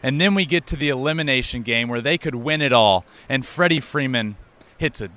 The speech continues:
R B I double, he hits a bomb. This was staple Freddie Freeman. I couldn't imagine the Braves winning if not for him, and it was just poetic. It was just poetic. The Atlanta Braves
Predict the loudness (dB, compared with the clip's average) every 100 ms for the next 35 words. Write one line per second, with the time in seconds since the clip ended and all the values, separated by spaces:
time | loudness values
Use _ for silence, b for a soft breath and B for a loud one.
0 | -6 -2 -2 -2 -6 -6 0 2 4 0
1 | -2 B B -4 -2 -8 -8 -10 2 4
2 | 4 2 0 -6 -14 _ _ _ -2 0
3 | 0 -2 0 0 -2 -6 -4 -4 -4 -4
4 | -4 -2 -4 -4 -4 -2 -2 -2 2 2
5 | 2 -2 -4 0 0 0 -2 B B -2
6 | 2 4 4 0 -8 _ _ _ _ _
7 | -8 -6 0 2 0 -2 -4 0 0 -2
8 | -6 -16 _ _ _ -10 -2 0 0 2
9 | 2 2 2 4 6 4 0 -4 -12 -20
10 | B B -6 -2 -2 -2 -4 -4 2 2
11 | 4 2 0 -4 -16 b b 0 0 4
12 | 4 4 2 -2 2 4 2 -2